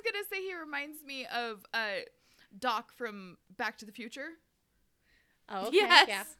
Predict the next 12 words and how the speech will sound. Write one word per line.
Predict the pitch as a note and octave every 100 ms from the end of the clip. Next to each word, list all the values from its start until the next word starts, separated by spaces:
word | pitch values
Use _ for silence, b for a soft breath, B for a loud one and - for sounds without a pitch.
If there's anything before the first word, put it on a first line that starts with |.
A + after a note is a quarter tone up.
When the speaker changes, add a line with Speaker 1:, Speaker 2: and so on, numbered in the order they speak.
| _ -
Speaker 1:
Like, | D4 B3+
Speaker 3:
Uh-huh. | C4+ F4
Speaker 1:
just | G3+
mad | F#3+ G#3
scientist. | G3 E3+ E3 - E3 G3+ - - _ _ _ _ _ - - _ - -
Speaker 2:
Scatterbrained | C#4+ A#3+ A3+ A3 A3+ G#3+ A3
and | G#3
everything | G#3 B3 A3+ F#3+
else. | D#3+ F3+ G3+
I |
love | G3 G3 F3+
it. | E3+